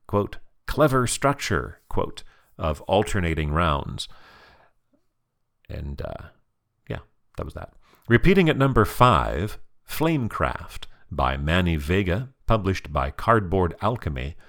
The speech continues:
with thirty-three thousand five hundred six, sixteen hundred more than Beer and Bread, and a gain of thirty percent, but it is not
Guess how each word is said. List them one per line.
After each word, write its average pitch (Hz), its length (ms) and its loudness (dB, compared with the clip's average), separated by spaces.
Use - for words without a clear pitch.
with - 360 -2
thirty-three 127 680 2
thousand 60 680 -6
five 101 340 2
hundred 90 320 0
six, - 460 -2
sixteen 147 580 0
hundred 113 380 2
more 78 220 0
than 76 180 -2
Beer 90 260 0
and 71 200 -4
Bread, 92 280 2
and 131 160 -4
a 139 40 -6
gain 104 560 -2
of 80 160 -2
thirty 175 560 0
percent, 80 640 -2
but 80 120 -6
it 78 80 -4
is 71 120 -6
not 101 380 -2